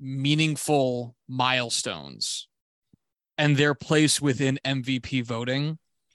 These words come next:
allows for the years where there are no milestones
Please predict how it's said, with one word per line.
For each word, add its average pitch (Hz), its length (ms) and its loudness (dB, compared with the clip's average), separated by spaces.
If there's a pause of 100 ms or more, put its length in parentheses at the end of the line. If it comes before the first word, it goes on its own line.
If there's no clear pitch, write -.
(280)
allows 147 420 4
for 165 160 0
the 143 100 4
years 135 380 0
where 135 140 -2
there 120 160 -4 (140)
are 135 280 6
no 254 220 6
milestones 294 920 2